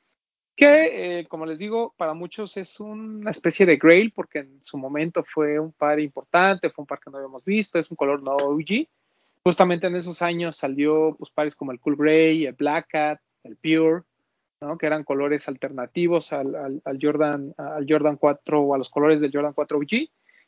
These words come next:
Y este Jordan cuatro, mm, Lightning, pues, es como de los que más destaca por el color tan escandaloso, que además no tiene nada que ver con los Bulls, ¿no? O sea, no tiene nada que ver con su,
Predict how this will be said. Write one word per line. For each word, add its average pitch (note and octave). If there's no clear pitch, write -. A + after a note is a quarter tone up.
Y D3+
este D#3
Jordan D3+
cuatro, D#3+
mm, C#3+
Lightning, D#3+
pues, -
es D#3
como D#3+
de C#3
los B2+
que -
más C#3+
destaca E3
por C#3+
el C3+
color C#3+
tan D#3
escandaloso, D3+
que -
además F#3+
no A3
tiene A#3
nada A#3
que F3+
ver F#3+
con E3+
los B2
Bulls, C3
¿no? E3+
O G3+
sea, G3+
no G3+
tiene A#3
nada A#3
que G3
ver G3+
con A3
su, C#3